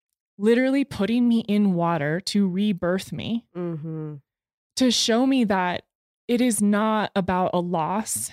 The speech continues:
Speaker 1: And yes, there's a part of me that gets to stay as it was,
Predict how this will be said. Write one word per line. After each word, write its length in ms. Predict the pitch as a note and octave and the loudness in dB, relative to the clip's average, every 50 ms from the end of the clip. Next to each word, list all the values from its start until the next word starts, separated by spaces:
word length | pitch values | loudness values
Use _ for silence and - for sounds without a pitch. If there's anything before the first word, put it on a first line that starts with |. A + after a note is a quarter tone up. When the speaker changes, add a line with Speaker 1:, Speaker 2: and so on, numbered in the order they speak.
| - - | -2 0
Speaker 1:
And 180 | G#3+ G#3 G3+ | 2 4 4
yes, 260 | G#3 G#3+ G#3 G3+ - | 4 4 2 0 -2
there's 240 | - G#3 G3 G3 F#3+ | -2 -2 -2 -2 -2
a 40 | F#3+ | -4
part 320 | - - - G3 F#3+ F#3+ | -6 -4 -4 -2 0 0
of 120 | F#3+ F#3 F#3 | 0 0 0
me 320 | F#3 F#3 F#3 F#3 F#3+ G#3 G3+ | 0 0 0 0 0 -2 -2
that 300 | - F#3+ F3 - - - | -2 -4 -4 -4 -4 -4
gets 220 | F#3 - - - | -6 -4 -4 -6
to 100 | - G3+ | -6 -4
stay 640 | F#3+ - - - F#3 E3+ F3 F#3 F#3+ G#3 A3+ A#3 A#3 - | -4 -4 -4 -4 -2 -2 0 0 0 0 0 -2 -4 -4
as 220 | - G3+ G3+ F#3+ | -4 -4 -2 -2
it 140 | G#3+ G3 - | -2 -2 -2
was, 520 | E3+ D#3 D3+ D3+ F#3+ B3+ D#4 F4+ - - | -2 -2 -2 0 -2 -4 -4 -6 -8 -12